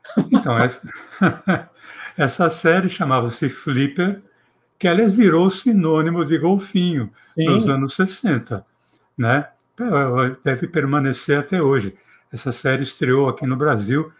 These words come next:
Speaker 1: em mil novecentos e sessenta e seis. Ela, a Flipper contava o dia a dia do garoto Bud, que era o melhor amigo do Flipper.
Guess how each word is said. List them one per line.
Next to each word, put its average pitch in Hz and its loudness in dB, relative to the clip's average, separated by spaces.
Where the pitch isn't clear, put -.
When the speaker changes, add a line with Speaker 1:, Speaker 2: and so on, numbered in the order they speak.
Speaker 1:
em 127 0
mil 151 0
novecentos 139 -2
e 143 -2
sessenta 143 -6
e 147 -6
seis. - -6
Ela, 120 2
a 110 -6
Flipper 156 -4
contava 151 -2
o 139 -4
dia 147 0
a - 2
dia 139 -2
do 131 -4
garoto 127 0
Bud, 147 2
que 143 -6
era 123 0
o 131 -2
melhor 143 2
amigo 120 -2
do 143 -6
Flipper. 135 -6